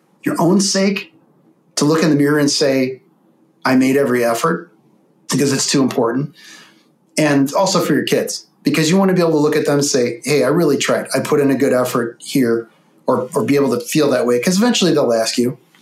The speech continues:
But yeah, it's, there are actually some good books on that. I, I don't recall the title of one, but there's a book kind of explaining the positive things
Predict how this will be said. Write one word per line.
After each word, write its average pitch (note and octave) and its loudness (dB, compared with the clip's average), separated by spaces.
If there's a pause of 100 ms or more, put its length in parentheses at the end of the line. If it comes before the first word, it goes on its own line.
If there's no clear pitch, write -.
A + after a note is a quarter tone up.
(300)
But D#3+ 2
yeah, F3+ 2
it's, D3+ 0
there G3 2
are A#3 2
actually G#3 0
some D3 0
good E3+ 0
books D#3+ 0
on B2+ 2
that. A#2 0
I, B2 0 (120)
I C3 -2
don't D#3+ 0
recall C3+ 0
the - -4
title C#3+ 2
of A#2 0
one, A#2 0
but A2+ -2
there's C3 -2
a C3 -2
book D3+ 0
kind C#3+ 0
of B2+ 0
explaining C#3 0 (680)
the - 0 (260)
positive E3 0
things A#2+ -2